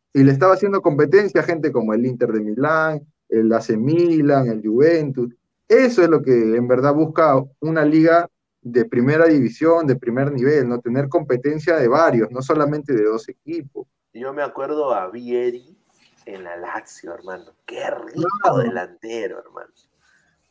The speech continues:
Speaker 2: Qué rico delantero, a Vieri. Y después fue al Atlético Madrid también, y llega a
Speaker 1: Mm.
Speaker 2: ser pichichi en, en la Liga Española, Vieri.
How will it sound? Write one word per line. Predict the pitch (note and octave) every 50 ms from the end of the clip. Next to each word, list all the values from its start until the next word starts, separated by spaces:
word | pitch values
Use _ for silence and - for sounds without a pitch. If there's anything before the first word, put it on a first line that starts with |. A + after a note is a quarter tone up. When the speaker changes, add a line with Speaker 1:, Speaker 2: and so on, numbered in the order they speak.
| _ _ _ _ -
Speaker 2:
Qué | - - C#3 C3
rico | A#2+ B2 C#3 C3+ A#2+ - A#2+ A2 G#2
delantero, | G#2 G2 F#2+ F#2+ F#2 _ - A2 G#2 F#2+ F2+ F2+
a | F#2+ F#2+
Vieri. | F#2+ G#2 G#2 G2 F#2 F#2 -
Y | - G#2
después | G2+ G2 - C3+ C3 A#2+ _
fue | - C#3 C#3+ C#3+
al | D3 C#3+ C3+ A#2+ G#2+
Atlético | G2+ G2 - A#2+ C3 C#3+ - - B2 A2
Madrid | G2+ G2 G2 G2+ B2 C3+ C3 -
también, | A2+ A2 A2 A2+ B2 E3+ - - _ _ _ _ _ _ _ _
y | - G#2 G#2
llega | A#2+ C#3 D3+
a | A#2 A2+
Speaker 1:
Mm. |
Speaker 2:
ser | A2 D#3 - - -
pichichi | - B2 A2+ _ - - - F#3+ F#3 F#3 - - F3 F3+ A3 A#3 _ _ _ _ _ _
en, | - A#2 A#2+ A2+ A2 A2 A2 A2 A2 A2 -
en | G#2+ A2 G#2+ G#2+ G#2 G#2
la | G#2+ G#2
Liga | A2+ C3 D#3
Española, | E3 - - A2+ A#2 B2 - - - - - - _ _ _ _ _ _ _ _ _
Vieri. | - D3+ - - B2+ G#2 G2 -